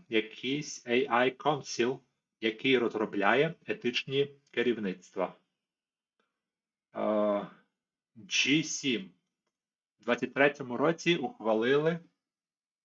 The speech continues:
е, Hiroshima A I Process для розробки міжнародних стандартів. Тобто тут ми що бачимо? Що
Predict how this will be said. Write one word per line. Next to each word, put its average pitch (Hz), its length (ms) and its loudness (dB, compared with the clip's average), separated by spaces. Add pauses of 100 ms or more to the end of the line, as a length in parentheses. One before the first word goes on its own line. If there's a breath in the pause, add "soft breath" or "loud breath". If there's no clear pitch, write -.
(120)
е, 110 180 0
Hiroshima 127 800 -2
A 123 160 2
I 131 200 4
Process 139 760 -4 (100)
для 117 480 0 (340)
розробки 120 640 0
міжнародних 110 600 -4
стандартів. 104 640 -10 (1700)
Тобто 120 280 2
тут 117 240 -2
ми 113 120 -4
що 180 240 4
бачимо? 180 640 2
Що 120 840 2